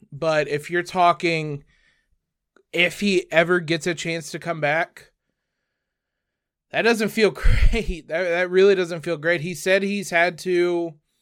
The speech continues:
keep Xavier's head up because this is his last season, and he's pretty down about it. Again, there are not a lot of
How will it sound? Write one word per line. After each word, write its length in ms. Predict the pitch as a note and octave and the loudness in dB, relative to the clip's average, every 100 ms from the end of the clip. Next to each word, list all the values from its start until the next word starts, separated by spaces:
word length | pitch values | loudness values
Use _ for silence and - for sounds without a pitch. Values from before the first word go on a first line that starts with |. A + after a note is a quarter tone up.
| _ _ _ _ _ _ | _ _ _ _ _ _
keep 360 | - G3+ G3+ D#3 | -6 -4 -4 -4
Xavier's 460 | E3 F3 F#3 F3+ | 0 2 2 0
head 200 | D3+ E3 | 2 2
up 320 | F#3+ G#3 - _ _ _ _ _ _ _ _ | 4 2 0 _ _ _ _ _ _ _ _
because 320 | D3 D3+ E3+ D#3 | -10 -4 -4 -4
this 160 | D3+ | -6
is 120 | E3+ | -8
his 160 | D#3 D3+ | -8 -6
last 300 | D#3+ E3 - | -2 -2 -2
season, 480 | F3 F#3 F#3 G3+ G3 | -8 -6 -6 -6 -6
and 240 | E3 D#3 | -8 -8
he's 180 | D#3 D3+ | -8 -10
pretty 240 | - E3+ | -10 -8
down 280 | D#3+ D#3+ E3+ | -2 0 0
about 280 | F#3 F#3+ F#3+ | 0 0 2
it. 200 | G3+ - _ _ _ _ _ _ _ _ _ _ _ | -2 -6 _ _ _ _ _ _ _ _ _ _ _
Again, 600 | E3 D#3+ F#3+ F3+ C3+ C3+ _ _ _ _ _ _ _ _ | -10 0 0 0 -4 -10 _ _ _ _ _ _ _ _
there 560 | D#3 D#3 F3 F#3+ F#3+ F3+ | -8 -2 2 4 4 2
are 60 | E3+ | -2
not 440 | F3 E3+ F3+ F#3+ | -2 2 2 0
a 100 | F3+ | -2
lot 320 | F3 F3 F3 | 0 2 2
of 400 | F3 E3+ D#3 D3 | 0 -2 -6 -14